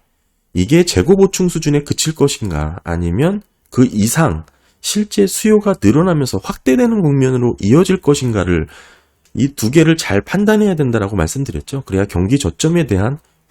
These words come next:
회복 여부를 우리가 진단할 수 있기 때문에 그렇습니다. 일단 신규 주문 재고 스프레드만 놓고 보면 여전히 재고 보충이 이루어지고 있는 상황이다라고 봐야 되죠.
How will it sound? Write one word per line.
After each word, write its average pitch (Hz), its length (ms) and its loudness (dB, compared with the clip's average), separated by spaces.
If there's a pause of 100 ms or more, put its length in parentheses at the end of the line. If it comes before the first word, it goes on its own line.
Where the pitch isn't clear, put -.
회복 214 300 2
여부를 95 360 0
우리가 85 200 -2
진단할 156 420 2
수 - 120 -2
있기 - 140 -4
때문에 165 300 -2
그렇습니다. 82 560 -4 (600)
일단 190 380 4
신규 226 320 4
주문 208 220 4
재고 120 240 2
스프레드만 214 560 2
놓고 113 240 -2
보면 82 380 -2 (520)
여전히 139 340 4
재고 147 320 2
보충이 135 500 0
이루어지고 147 520 2
있는 147 240 2
상황이다라고 117 880 0
봐야 90 240 -2
되죠. 80 300 -8